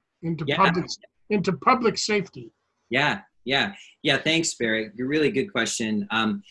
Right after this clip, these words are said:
Speaker 2: you know, I am both heartbroken and hopeful. Um, so I'll start with that. And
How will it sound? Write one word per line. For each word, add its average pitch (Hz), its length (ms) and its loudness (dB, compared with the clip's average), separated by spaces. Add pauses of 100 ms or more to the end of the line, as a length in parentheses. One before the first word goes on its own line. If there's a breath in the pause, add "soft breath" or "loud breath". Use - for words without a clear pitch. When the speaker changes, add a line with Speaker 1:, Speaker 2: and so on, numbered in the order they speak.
(240 loud breath)
Speaker 2:
you 147 80 2
know, 147 320 0 (180)
I 143 140 4
am 131 260 2
both 131 260 0 (220)
heartbroken 135 500 0
and 113 140 0
hopeful. 135 460 -6 (280)
Um, 104 280 0
so 127 140 -2
I'll 117 60 0
start 117 260 -4
with 104 140 -8
that. 113 260 -2 (840 soft breath)
And 127 440 2